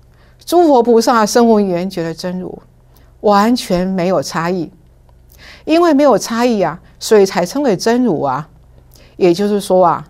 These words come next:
四圣六凡，没有谁可以超越真如，也没有谁可以没有真如。那这是所有真正开悟亲证五蕴实相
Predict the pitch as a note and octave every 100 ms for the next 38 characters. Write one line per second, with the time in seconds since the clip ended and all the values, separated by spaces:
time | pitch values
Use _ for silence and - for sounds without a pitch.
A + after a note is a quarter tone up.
0 | _ - - - B3 A3 F#3 A#3 G3+ G#3
1 | G#3 F#3 D3+ D3 E3+ A3+ - - _ A#3
2 | E4 C#4+ - D#3+ D#3+ A3+ - _ _ -
3 | F#3 D3 - E3+ F3+ D3+ E3+ D3+ D3+ G#2
4 | D3+ - _ _ - - G3+ F#3+ A#3 C#4
5 | G#3 - D3+ C#3+ D#3+ C#3+ - _ - F#3
6 | A3+ E3 D3+ F3+ D#3 - D3 C#3+ C3+ -
7 | C#3+ _ _ _ _ _ _ _ _ _
8 | - - - G#3+ G3 G3 F#3+ F#3+ F3+ F3+
9 | F3+ C#3 - F#3 F#3 F#3 E3 E3 - F#3
10 | F#3 F#3 D#3 - - - A#3+ A3 G#3+ G#3+
11 | F3 D3 E3 G3 F#3 D#3 D#3+ G#3+ F3